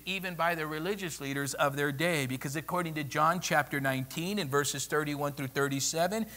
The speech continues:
it was the Sanhedrin, and here in Matthew chapter twenty-seven, the Pharisees, who out of their own mouths, and we also see the Roman soldier that stood by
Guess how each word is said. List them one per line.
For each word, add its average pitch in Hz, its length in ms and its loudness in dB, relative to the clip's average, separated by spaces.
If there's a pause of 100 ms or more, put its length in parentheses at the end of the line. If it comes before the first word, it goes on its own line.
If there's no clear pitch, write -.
(140)
it 196 120 8
was 175 200 4
the 170 80 2
Sanhedrin, 156 960 2 (240)
and 160 160 6
here 226 340 6
in 170 140 8
Matthew 185 400 4
chapter 165 400 4
twenty-seven, 175 760 4 (220)
the 180 100 8
Pharisees, 175 800 4 (100)
who 202 160 10
out 180 80 8
of 180 100 6
their 175 160 6
own 233 360 6
mouths, 156 400 6 (200)
and 269 260 8
we 240 120 6
also 220 460 6
see 190 400 -2 (240)
the 185 100 6
Roman 233 420 4
soldier 254 520 2
that 170 180 -2
stood 240 320 -2
by 262 460 6